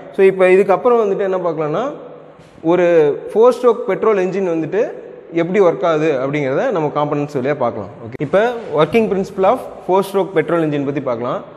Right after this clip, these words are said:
So four stroke petrol engine அப்படிங்கிறது என்னன்னா, first வந்துட்டு என்னென்ன stroke, ஸ்ட்ரோக்னா என்ன அப்படின்னா movement. okay, Once வந்துட்டு ஒரு stroke complete ஆகுது அப்படின்னா என்னன்னா, ஒரு movement complete ஆகுதுன்னு அர்த்தம். ஓகே, இதுல பாத்தீங்கன்னா நாலு படம் இருக்கும். சரியா?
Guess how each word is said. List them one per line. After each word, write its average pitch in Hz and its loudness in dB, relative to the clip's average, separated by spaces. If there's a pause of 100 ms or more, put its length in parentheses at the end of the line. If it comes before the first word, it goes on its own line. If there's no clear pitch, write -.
(160)
So 165 -6
four 220 6
stroke 226 2
petrol 185 -2
engine 175 -4
அப்படிங்கிறது 143 -4
என்னன்னா, 127 -4 (420)
first 180 2
வந்துட்டு 208 4
என்னென்ன 202 2
stroke, 208 0 (160)
ஸ்ட்ரோக்னா 220 2 (100)
என்ன 170 -4
அப்படின்னா 139 -4 (520)
movement. 147 0 (300)
okay, 160 0 (520)
Once 240 0 (100)
வந்துட்டு 190 4 (420)
ஒரு 160 0
stroke 202 2
complete 180 2
ஆகுது 170 2
அப்படின்னா 160 -2
என்னன்னா, 151 -4 (200)
ஒரு 170 2 (100)
movement 196 0
complete 151 0
ஆகுதுன்னு 131 -2
அர்த்தம். 107 -12 (260)
ஓகே, 160 -2 (320)
இதுல 180 0
பாத்தீங்கன்னா 214 4
நாலு 190 4
படம் 185 4
இருக்கும். 131 -6 (200)
சரியா? 160 -4